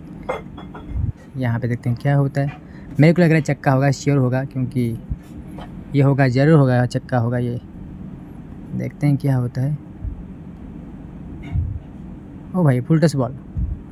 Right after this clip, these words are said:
Leg middle में हो गया, ये भी चक्का हो गया। तो final आपको देखा, जैसे कि धोनी ने हार्दिक पांड्या को तीन छक्के लगा दिए, आखिरी bell दो रन होगा, ये भी आपको पता है, मेरे को भी पता है, ठीक है। highlight, इसलिए मैं highlight दिखाऊँ, ये हाईलाइट है।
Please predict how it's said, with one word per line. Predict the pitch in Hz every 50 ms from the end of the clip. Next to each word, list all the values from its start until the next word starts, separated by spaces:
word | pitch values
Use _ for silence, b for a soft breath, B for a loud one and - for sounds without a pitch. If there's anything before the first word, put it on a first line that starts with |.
| - - - - - - - - - - - - - - - -
Leg | 139 135 135 135 131 131
middle | 143 135 135 135
में | 131 131 127
हो | 123 131 135 131
गया, | 135 135
ये | 135 135 139 143
भी | 139 156
चक्का | 147 - 165 - - 170 165
हो | 160 160
गया। | 151 165 165 165 - B B B B B B B B - - -
तो | 170
final | 160 175 170 165 165 170
आपको | 170 156 175 170
देखा, | 165 165 160 151
जैसे | 151 143 160 156
कि | 170
धोनी | 165 151 151 151 151 160
ने | 165 180 196 190 170 - - - - - - - - - -
हार्दिक | - 139 139 139 139 151 135
पांड्या | 160 165 160
को | 160 160
तीन | - - 170 175 190 196
छक्के | 185 - - 156 - -
लगा | 147 139 127 127 123
दिए, | 127 127 123 135 - - - - - - - - B B B B B B - -
आखिरी | 139 147 143 - 160 165
bell | 170 165 156 147
दो | 143 147 151
रन | 156 156
होगा, | 147 147 143 143 170
ये | 165 143 135 131
भी | 131 135
आपको | 131 123 - - 131
पता | 123 - 123 120 - - 135
है, | 131 135 143 - - - - - - - - - - - - - - - - - - - - - - - - - - - - - - - - - 139
मेरे | 139 120 120 113
को | 120
भी | 127
पता | 123 - 123 117 - - 113
है, | 120 139 135
ठीक | - - 131 - -
है। | 131 127
highlight, | 127 127 127 135 131
इसलिए | 139 127 - 139 135
मैं | 143 143
highlight | 135 127 120 127 131 131 123
दिखाऊँ, | 123 120 - 127 135
ये | 139 139 139
हाईलाइट | 127 123 120 123 120
है। | 123 143 170